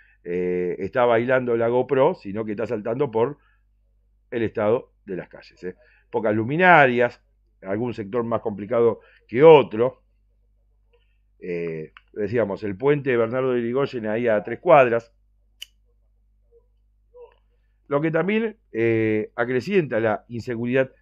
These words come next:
de los vecinos, porque es una salida rápida de los delincuentes hacia el lado de Merlo, ¿eh? Eh, bueno, la bajada de Luther King desde Dastugue,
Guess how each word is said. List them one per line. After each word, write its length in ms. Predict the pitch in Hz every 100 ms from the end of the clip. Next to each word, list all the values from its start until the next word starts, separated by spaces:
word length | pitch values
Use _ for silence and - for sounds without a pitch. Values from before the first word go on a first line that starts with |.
| _ -
de 120 | 110
los 120 | 120
vecinos, 540 | 127 127 156 143 143 - _ _ -
porque 800 | 165 190 175 185 165 139 127 120
es 160 | 143
una 180 | 143 143
salida 380 | 123 135 151 151
rápida 640 | 143 180 135 135 147 165 _ _ _ _ _ _
de 120 | 139
los 120 | 160 151
delincuentes 640 | 147 151 147 165 165 180
hacia 220 | 135 123
el 80 | 117
lado 460 | 131 135 165 180 _ _ _ _ _ _ _ _ _
de 120 | 110
Merlo, 420 | 175 165 107 78 _ _ _ _ _ _ _
¿eh? 160 | 85 - _ _ _ _ _ _ _ _ _
Eh, 540 | 82 80 78 76 71 - _
bueno, 240 | 110 113 104
la 140 | 110
bajada 400 | 117 147 151 135
de 60 | 117
Luther 340 | 123 120 104
King 280 | 107 135 143 - _ _ _ _ _ _ _ _ _ _
desde 300 | 80 113 113
Dastugue, 560 | 104 - 127 135 110